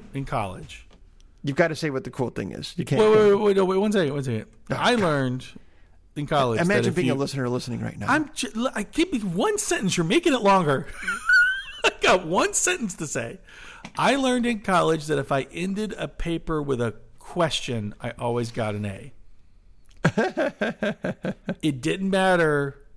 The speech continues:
Speaker 1: if the, everything that preceded it was shit. If I ended it with a question, I got an A 'cause they thought,
Speaker 2: That's
Speaker 1: "Oh,
Speaker 2: the
Speaker 1: he's
Speaker 2: magic.
Speaker 1: thinking about it."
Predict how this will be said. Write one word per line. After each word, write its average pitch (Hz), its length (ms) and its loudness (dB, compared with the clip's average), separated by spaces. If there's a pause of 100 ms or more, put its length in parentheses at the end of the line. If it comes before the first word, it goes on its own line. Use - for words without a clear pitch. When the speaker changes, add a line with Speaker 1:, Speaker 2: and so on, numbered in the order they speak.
(140)
Speaker 1:
if 143 200 -6
the, 120 100 -6 (180)
everything 175 340 -2
that 185 120 -4
preceded 175 380 -2
it 147 100 0
was 127 120 0
shit. - 420 -2 (880)
If 135 140 -4
I 135 80 0
ended 175 260 0
it 190 100 4
with 156 120 -2
a 139 60 -2
question, 143 560 -2
I 123 120 -6
got 123 220 -2
an 113 100 -2
A 101 220 -4
'cause 104 180 -10
they 117 60 -8
thought, - 60 -12
Speaker 2:
That's 143 120 -2
Speaker 1:
"Oh, 165 40 -4
Speaker 2:
the 156 80 2
Speaker 1:
he's 151 60 -2
Speaker 2:
magic. 165 180 0
Speaker 1:
thinking 147 120 -4
about 110 240 -8
it." - 100 -18